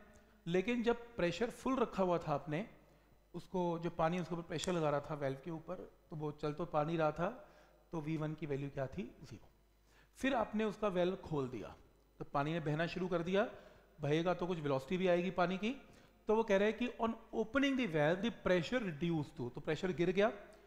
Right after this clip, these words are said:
valve के ऊपर, pressure गिरा तो पानी क्योंकि निकल गया थोड़ा सा, तो पानी निकला with a velocity of V two। तो आपको बताना है कि पानी कितनी velocity से निकला।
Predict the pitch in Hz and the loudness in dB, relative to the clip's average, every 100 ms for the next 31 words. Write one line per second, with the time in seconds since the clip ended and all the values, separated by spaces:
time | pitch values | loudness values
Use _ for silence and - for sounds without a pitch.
0 | - - 151 156 170 202 190 196 214 - | -20 -6 2 2 4 2 2 4 2 0
1 | - - - 139 135 190 151 156 185 254 | -10 -20 -6 -4 -2 -2 0 2 2 2
2 | - - - - 202 190 - - 151 175 | -8 -20 -20 -2 0 0 0 2 2 2
3 | 190 190 160 156 190 190 185 180 180 220 | -2 -2 -2 0 2 2 2 0 0 -2
4 | 262 - - - 208 - 175 170 247 226 | -4 -14 -20 -10 -8 0 4 4 4 2
5 | 202 202 202 196 165 156 147 - 175 180 | 2 2 2 0 2 0 0 0 2 2
6 | 240 - - - 143 170 - 101 - - | 2 -8 -20 -12 -2 -2 -2 -6 -10 -20
7 | - _ _ - 185 185 214 190 170 160 | -20 _ _ 2 2 4 2 2 2 0
8 | 175 202 - 170 196 190 180 196 147 127 | 0 -2 2 2 2 -2 -4 -2 -2 -2
9 | - 151 139 123 98 | -6 -6 -6 -8 -10